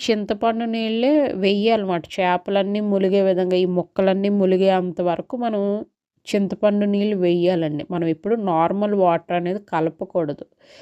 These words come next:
అర్థమవుతుందండి. So, నార్మల్ వాటర్ కలపకుండా మనం ఈ చింతపండునే యూజ్ చేయాలండి. అర్థమవుతుందండి.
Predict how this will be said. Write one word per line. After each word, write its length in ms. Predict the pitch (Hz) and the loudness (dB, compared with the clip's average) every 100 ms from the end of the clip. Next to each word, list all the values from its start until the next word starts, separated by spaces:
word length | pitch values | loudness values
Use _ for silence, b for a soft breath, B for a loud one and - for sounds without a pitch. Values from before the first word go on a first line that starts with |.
| B B 196 | B B -2
అర్థమవుతుందండి. 840 | 185 190 202 202 208 196 190 226 | -2 0 0 0 -2 -2 -2 -2
So, 520 | 277 - 233 208 196 | -2 -2 0 2 2
నార్మల్ 540 | 196 196 180 185 196 190 | 2 2 2 2 -2 0
వాటర్ 400 | 185 180 185 185 | 0 0 -2 -6
కలపకుండా 720 | 190 175 175 - 180 180 170 160 | -2 -4 -4 -6 -4 0 0 0
మనం 360 | 180 185 196 | -2 -2 0
ఈ 180 | 196 220 - 190 | -2 -4 -4 -4
చింతపండునే 840 | 175 180 - 175 170 175 175 175 | -4 -4 -2 -2 0 0 2 2
యూజ్ 640 | 175 175 175 185 - - | 2 2 2 2 0 -2
చేయాలండి. 600 | 160 156 156 160 - - - _ _ _ _ _ _ _ _ _ _ _ _ - | -4 -2 -4 -6 -10 -16 -20 _ _ _ _ _ _ _ _ _ _ _ _ -6
అర్థమవుతుందండి. 800 | 185 175 175 165 165 160 175 | -2 2 2 0 -2 -4 -4